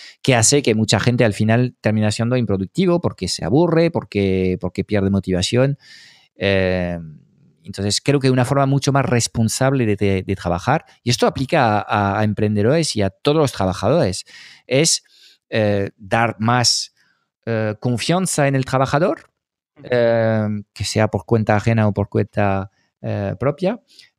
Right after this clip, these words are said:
Speaker 1: eh, y dejarle que se organice y hacerle trabajar en base a una serie de objetivos. Puedes tener perfectamente objetivos anuales que vas traduciendo en objetivos trimestrales y luego un seguimiento mensual y hasta semanal de una
Speaker 2: Ujú.
Speaker 1: persona.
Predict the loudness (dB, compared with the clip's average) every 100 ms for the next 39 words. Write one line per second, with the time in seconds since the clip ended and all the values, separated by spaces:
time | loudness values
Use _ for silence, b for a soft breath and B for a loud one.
0 | -4 0 0 0 -4 -4 -2 0 0 2
1 | 0 0 -2 0 0 0 2 2 2 2
2 | 0 -2 -2 0 2 2 0 0 0 0
3 | 0 0 0 0 0 0 0 0 0 0
4 | 0 0 -2 -2 -2 -2 -2 -4 -2 -4
5 | -2 -4 -2 -4 -2 0 0 0 -2 B
6 | B B -2 0 0 0 2 2 2 4
7 | 2 0 0 -2 -2 0 0 0 0 2
8 | 2 0 0 0 -2 -2 -2 -2 -2 0
9 | 0 0 0 0 -2 -2 0 0 0 0
10 | 0 0 0 2 0 0 0 0 2 2
11 | 2 0 B B B B 0 0 0 0
12 | -2 -2 -4